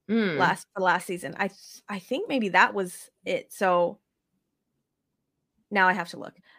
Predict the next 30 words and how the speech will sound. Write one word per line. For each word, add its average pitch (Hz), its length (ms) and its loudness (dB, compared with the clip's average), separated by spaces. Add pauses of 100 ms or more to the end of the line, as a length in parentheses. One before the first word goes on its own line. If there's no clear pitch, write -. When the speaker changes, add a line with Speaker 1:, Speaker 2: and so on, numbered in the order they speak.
(160)
Speaker 2:
Um, 185 360 4 (1080)
but 233 200 4
yeah, 285 200 2 (100)
so 226 180 -2
I 220 100 2
think, 330 360 -6 (300)
I - 40 -8
think 330 400 -4 (1160)
he 233 140 -2
lost 277 240 -2
a 262 60 -2
little 269 200 0
bit 220 100 0
of 220 100 -6
money 196 380 -4 (880)
on 185 160 0
this. - 380 -10 (500)
I'm 202 60 -2
Speaker 1:
I - 20 0
Speaker 2:
not 196 80 6
Speaker 1:
don't 196 80 8
know. 247 140 8
I 202 80 10
Speaker 2:
positive 220 40 2
Speaker 1:
think 262 40 0
Speaker 2:
on 277 100 0
this 294 80 2
Speaker 1:
he's 277 140 0
a, 254 40 4
Speaker 2:
one. 226 80 2